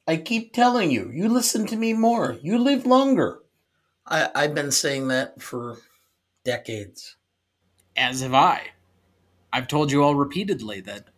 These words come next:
Speaker 2: well, maybe not quite in that way, but the world would be a better place if people just listened to me.
Speaker 1: I've been saying that since you were born.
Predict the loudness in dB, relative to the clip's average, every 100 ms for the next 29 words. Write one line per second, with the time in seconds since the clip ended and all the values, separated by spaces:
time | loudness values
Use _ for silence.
0 | _ _ 2 4 4 6 4 4 2 2
1 | 0 -4 -4 -4 -4 -4 -8 -12 _ _
2 | -6 4 4 6 4 6 4 4 2 2
3 | 0 0 0 -2 -4 -4 -2 -4 -4 -4
4 | -2 -2 -2 -6 _ _ _ _ _ _
5 | _ -6 -2 0 0 0 0 0 -2 0
6 | 0 0 -2 -2 -2 0 0 0 -4 0
7 | 0 -2 -10